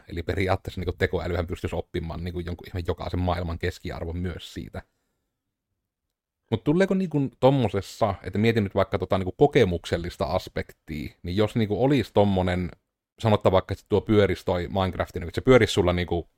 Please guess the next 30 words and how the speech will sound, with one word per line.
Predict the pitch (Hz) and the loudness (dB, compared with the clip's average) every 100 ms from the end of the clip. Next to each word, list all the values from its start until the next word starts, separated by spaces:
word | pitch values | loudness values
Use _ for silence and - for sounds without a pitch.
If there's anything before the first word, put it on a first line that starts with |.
| _ | _
koko | - - - | 0 2 4
ruudulla, | 117 123 107 101 - _ _ | 6 6 6 4 2 _ _
se | - | -8
pyörisi | - 101 95 | 4 4 6
natiivilla | 104 107 90 87 98 | 2 2 0 2 0
F | 98 | 0
P | - 85 67 | -4 -6 -6
S:llä | - 87 85 85 | -8 -8 -6 -6
ja | 87 | -4
siinä | 95 | -2
ei | |
olisi | 87 - | -2 -2
noin | 92 | -2
paljon | 85 85 | -4 -4
jo | 90 | -4
input-lagia, | 98 87 90 - 85 67 67 - _ _ _ _ | -2 -2 -4 -6 -12 -10 -12 -12 _ _ _ _
niin | 98 95 90 | -2 -2 -2
kiinnostaisiko | - 165 160 - 123 - 104 | 0 2 2 2 0 0 -2
niinku | 95 95 | 0 0
pelata | 151 135 92 82 _ | 4 4 4 0 _
tuommoista | 101 85 60 78 - - - _ _ _ - | -4 -2 -4 -10 -8 -10 -10 _ _ _ -8
niinku | 90 | -4
silleen, | - 101 90 | 0 0 0
että | 85 | -4
sitä | - | -4
niinku | 92 87 - | -4 -4 0
pelaisi | 104 98 87 90 101 | 0 2 0 -2 -4
ikään | - - 90 | -8 -10 -6
kuin | - | -2
Minecraftina? | 92 95 90 - 101 95 - 87 69 | 0 0 0 -2 0 0 -2 -10 -8